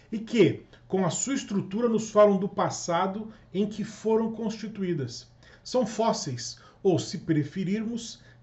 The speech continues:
testemunhas do passado", tá? Então é exatamente disso que eu estou falando aqui. Veja só, uma de nossas estruturas mais elementares é o nosso D N A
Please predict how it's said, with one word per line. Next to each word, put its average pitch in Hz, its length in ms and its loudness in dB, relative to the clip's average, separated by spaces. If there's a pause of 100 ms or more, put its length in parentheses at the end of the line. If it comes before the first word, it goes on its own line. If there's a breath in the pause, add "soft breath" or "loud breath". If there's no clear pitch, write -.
testemunhas 175 760 0
do 156 80 -6
passado", - 520 -12 (320)
tá? 175 280 -4 (240 loud breath)
Então 220 120 -2
é 220 40 4
exatamente 175 640 2
disso 160 280 -2
que 147 120 -2
eu 165 240 0
estou 170 340 -2
falando 170 400 -2
aqui. 123 300 -6 (560 soft breath)
Veja 190 180 6
só, 143 220 -2
uma 208 160 6
de 202 100 0
nossas 190 680 2
estruturas 151 600 -2
mais 151 220 2
elementares 175 600 0
é 202 40 6
o 196 40 2
nosso 180 280 -2
D 185 160 6
N 185 160 2
A 135 180 -2